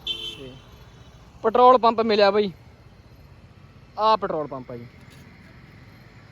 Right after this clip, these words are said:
ਬੱਲੇ ਬੱਲੇ ਜੀ, ਪੈਟਰੋਲ ਪੰਪ ਵਾਲਿਆਂ ਨੇ ਚਿੱਬ ਕੱਢੇ ਪਏ ਆ।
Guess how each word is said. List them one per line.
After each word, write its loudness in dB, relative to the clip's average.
ਬੱਲੇ 4
ਬੱਲੇ 4
ਜੀ, -2
ਪੈਟਰੋਲ 0
ਪੰਪ -2
ਵਾਲਿਆਂ 0
ਨੇ -2
ਚਿੱਬ -2
ਕੱਢੇ 2
ਪਏ 0
ਆ। -6